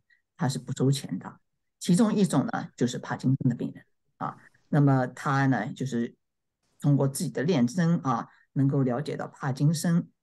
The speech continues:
这个导致帕金森的原因啊，啊，当然我们不是从医学的角度去来说哈，我们就是讲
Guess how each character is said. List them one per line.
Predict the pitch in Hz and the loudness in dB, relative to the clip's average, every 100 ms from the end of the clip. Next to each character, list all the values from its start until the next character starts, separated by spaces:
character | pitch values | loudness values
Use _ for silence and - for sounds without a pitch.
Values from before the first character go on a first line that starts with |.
| _ | _
这 | - 147 | -6 -4
个 | - - _ - | -4 -8 _ -8
导 | - - | -8 -6
致 | - | -8
帕 | 185 196 | -8 -4
金 | 196 226 | 0 0
森 | 233 | 2
的 | 226 | 2
原 | 156 139 127 | 2 0 2
因 | 208 349 466 480 _ | 2 0 -4 -10 _
啊， | - - - _ _ - | -6 -6 -8 _ _ -6
啊， | 120 | -6
当 | - 180 | 0 0
然 | 180 | 0
我 | - 131 | 2 2
们 | 143 | 4
不 | |
是 | 190 - | 2 -4
从 | - 160 | -4 -2
医 | - 262 | 2 0
学 | - 131 | 2 0
的 | |
角 | 139 - | 0 -2
度 | - | -6
去 | 143 95 | -6 -4
来 | 98 | -6
说 | 135 104 | -6 -8
哈， | 151 | -6
我 | - 113 | -2 0
们 | 147 | 2
就 | 175 | 0
是 | 165 | -2
讲 | 151 | -4